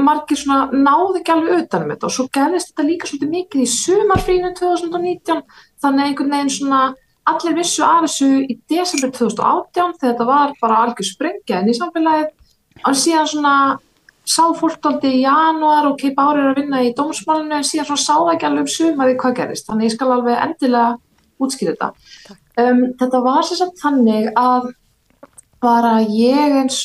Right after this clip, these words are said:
Speaker 1: og aðrir Íslendingar bara, uh, var bara í sjokki yfir þessum ummælum sem að voru birt í Stundinni og víðar í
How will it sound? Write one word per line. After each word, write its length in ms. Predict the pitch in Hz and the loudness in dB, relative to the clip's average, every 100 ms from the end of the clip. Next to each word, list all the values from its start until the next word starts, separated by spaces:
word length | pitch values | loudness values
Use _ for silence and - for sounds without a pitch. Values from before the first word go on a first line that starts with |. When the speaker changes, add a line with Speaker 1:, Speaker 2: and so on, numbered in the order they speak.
| 247 | 0
Speaker 1:
og 280 | 247 247 | 0 2
aðrir 340 | 254 269 277 269 | 2 2 0 0
Íslendingar 840 | 269 - 285 262 226 226 214 220 - _ - | -4 -6 -4 -2 -2 0 0 0 -6 _ -4
bara, 600 | 214 208 202 196 196 - | 0 2 2 2 0 -2
uh, 400 | - - - - | -8 -10 -12 -10
var 180 | - 175 - | -6 -6 -2
bara 180 | 220 214 | 0 0
í 80 | |
sjokki 680 | 202 294 277 - - _ 247 233 226 285 | 0 0 0 -2 -10 _ 0 2 2 0
yfir 200 | 269 262 | 0 -2
þessum 320 | 254 240 226 233 | -2 0 2 4
ummælum 540 | 220 214 202 208 339 - | 4 2 0 0 -2 -6
sem 220 | - 254 | -4 0
að 120 | 226 233 | 0 2
voru 160 | 240 233 | 0 0
birt 500 | 233 233 233 - - | -2 -2 -4 -14 -6
í 120 | 214 214 | -4 -4
Stundinni 580 | - 233 226 226 220 220 | -2 2 2 2 -2 -2
og 160 | 220 | -2
víðar 560 | 220 226 220 196 247 269 | -2 -2 0 -2 -2 -2
í 100 | 240 | -4